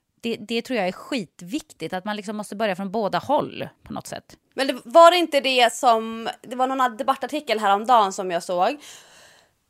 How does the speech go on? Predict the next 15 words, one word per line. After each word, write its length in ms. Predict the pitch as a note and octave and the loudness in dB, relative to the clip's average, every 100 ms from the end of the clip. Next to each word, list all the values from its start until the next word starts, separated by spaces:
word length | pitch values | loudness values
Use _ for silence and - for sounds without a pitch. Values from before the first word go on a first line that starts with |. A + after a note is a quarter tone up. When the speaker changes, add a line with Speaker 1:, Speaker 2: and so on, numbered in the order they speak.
| - | -2
Speaker 2:
eh, 260 | A3+ A3+ A3+ | 4 4 4
som 160 | C4 | 0
handlade 580 | A3 C4 A#3+ A#3 A3+ A3+ | 2 2 4 4 4 8
om 300 | A3+ A3 A3 | 6 6 4
att 380 | G#3 G#3+ - - - - - - G#3+ | 2 2 -4 -16 -14 -14 -14 -16 -12
det, 460 | A3 B3+ B3+ B3 - _ D#2+ A3 G#3+ | -6 -2 0 0 -2 _ -16 -12 -4
det 80 | |
är 80 | C4 | -2
inte 260 | B3+ - A3+ | -2 0 -2
bara 880 | G3+ B3+ A#3+ A3+ A3+ A3+ A3 G#3+ - | 6 8 12 10 10 8 8 8 4
så 320 | - A3 G#3 | 0 2 4
att 180 | G#3 G#3+ | 2 2
män 420 | A#3 B3+ A3+ G#3+ | 2 2 2 0
måste 320 | G#3 - - | -2 -4 -6
kämpa 320 | G3+ G3 F#3+ | 0 0 0